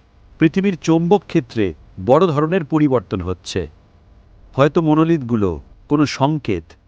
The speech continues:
বা কোনো অজানা শক্তির সঙ্গে যোগাযোগের মাধ্যম। কেউ বলেন, এগুলো মানুষের তৈরি, কিন্তু উদ্দেশ্য গোপন।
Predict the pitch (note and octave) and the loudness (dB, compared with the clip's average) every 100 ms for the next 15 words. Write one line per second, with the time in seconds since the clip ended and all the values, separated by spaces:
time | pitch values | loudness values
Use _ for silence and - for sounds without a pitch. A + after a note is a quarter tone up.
0 | _ _ G#2 G#2 B2+ A#2 A2 C3 C3 C3+ | _ _ -2 0 2 2 2 0 0 -4
1 | A2 E3+ F3 C#3+ B2 A2+ A2+ B2 B2+ C#3 | -6 -6 -4 -4 -2 0 0 2 0 0
2 | C3+ G2 D#2+ D#2 E2+ C#2 - - - - | -2 -2 -6 -10 -12 -12 -18 -20 -20 -20
3 | - - _ - C#3+ E3+ D#3+ G#2 D#2 C2 | -20 -20 _ 0 2 4 2 2 -4 -12
4 | - _ _ _ _ C#3 D3 G3 E3 D3 | -20 _ _ _ _ -2 2 2 4 2
5 | F3+ F3+ C#3 A#2+ F#2+ F2 C#2+ - - - | 2 -2 0 0 0 -4 -10 -20 -20 -20
6 | - C3 A#2 D#3 C3 A2+ C#3 - A#2 F#2+ | -4 -2 0 -2 -2 -2 -4 -2 -2 2
7 | A2 G2+ E2 | 2 0 -6